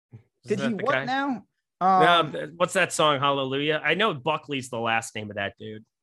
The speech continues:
Speaker 2: You
Speaker 1: I
Speaker 2: know, I,
Speaker 1: think.
Speaker 2: I was almost on Jeopardy. That's a true story. But if that was the category, I wouldn't be buzzing in. Uh, I don't know what the,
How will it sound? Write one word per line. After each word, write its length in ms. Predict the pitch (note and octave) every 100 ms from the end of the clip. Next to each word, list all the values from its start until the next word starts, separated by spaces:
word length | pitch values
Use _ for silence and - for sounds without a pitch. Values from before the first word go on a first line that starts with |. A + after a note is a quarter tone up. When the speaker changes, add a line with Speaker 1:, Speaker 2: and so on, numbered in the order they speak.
| _ _ _ _ _ _ _ _ _
Speaker 2:
You 80 | G3
Speaker 1:
I 20 | F#3+
Speaker 2:
know, 80 |
I, 240 | E3+ F#3+ A3
Speaker 1:
think. 140 | D#3+ _ _ _ _ _
Speaker 2:
I 100 | -
was 120 | A#3
almost 360 | G#3+ G#3+ F#3 -
on 220 | F3+ E3
Jeopardy. 520 | B2+ B2 A#2 C3 C3 -
That's 180 | C#3+ C#3
a 20 | C#3
true 160 | C#3+
story. 360 | C3 - C#3+ B2+
But 160 | G2 B2+
if 60 |
that 160 | B2 F3+
was 120 | F3+
the 60 | E3
category, 460 | F#3+ E3+ D3 C#3+ C3+
I 80 |
wouldn't 220 | C3+ D3 C#3+
be 80 | C#3
buzzing 400 | C3 C3 B2+ B2+
in. 220 | A#2 B2+ _ _ -
Uh, 240 | B2+ B2 -
I 60 |
don't 100 | E3
know 80 | C#3
what 260 | C3 E3 C#3
the, 140 | -